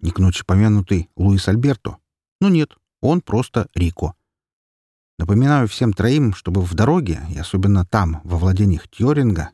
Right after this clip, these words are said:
ни слова по-французски. Говорить исключительно на испанском. Можно ещё ругаться на каких-нибудь индейских диалектах.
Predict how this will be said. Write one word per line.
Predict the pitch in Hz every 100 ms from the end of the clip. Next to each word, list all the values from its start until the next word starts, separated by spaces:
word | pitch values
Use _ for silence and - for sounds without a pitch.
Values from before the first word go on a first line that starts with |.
| -
ни | 101
слова | 135 - 117 117
по-французски. | 101 95 107 107 101 - - - _ _ _ -
Говорить | 85 120 151 -
исключительно | - 113 101 135 131 127
на | 113 113
испанском. | - 87 87 - 78 - _ _ _ _ _ _
Можно | 95 104
ещё | 107 107
ругаться | 107 110 113 -
на |
каких-нибудь | 92 95 92 98 95 92
индейских | 104 98 95 92 - 80
диалектах. | 87 80 69 - -